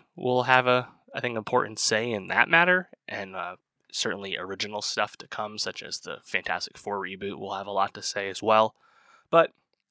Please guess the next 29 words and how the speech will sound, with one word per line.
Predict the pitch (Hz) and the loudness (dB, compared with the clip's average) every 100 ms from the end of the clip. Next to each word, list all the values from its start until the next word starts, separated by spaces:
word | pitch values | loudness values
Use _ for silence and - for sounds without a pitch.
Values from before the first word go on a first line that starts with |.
| _ _ | _ _
that's | 143 147 123 | 2 4 4
Echo. | 117 120 113 113 _ _ - | 4 6 6 4 _ _ -4
It's | 139 - | -4 0
just | 117 - 110 | 0 2 2
okay. | 101 - 107 101 - _ _ - _ _ _ _ | 0 0 0 0 -2 _ _ -20 _ _ _ _
But, | 117 107 - _ _ | 2 2 0 _ _
yeah, | - 127 113 | 4 6 4
let | 127 | -2
me | 127 | -4
know. | 127 113 | -2 0
What'd | 120 127 | -2 -4
you | |
think | 123 139 | -8 -2
of | 135 131 | 0 4
it? | 131 - | 4 4
Were | 107 | 0
you | 107 113 - _ _ _ _ _ | 2 0 -2 _ _ _ _ _
super | - - 131 113 | -2 -2 2 6
hyped | 135 151 | 6 6
for | - - 147 151 | 2 4 8 8
it? | 139 | 8
I | 113 | 6
can't | - 123 | 4 2
imagine | 117 117 117 107 | 6 4 4 0
too | 123 | -2
many | 117 113 | -2 -2
people | 107 117 123 117 | -4 -6 -4 -2
were | 107 113 107 - | 2 2 2 0
checking | - - 120 123 117 110 | 0 2 0 -2 -6 -12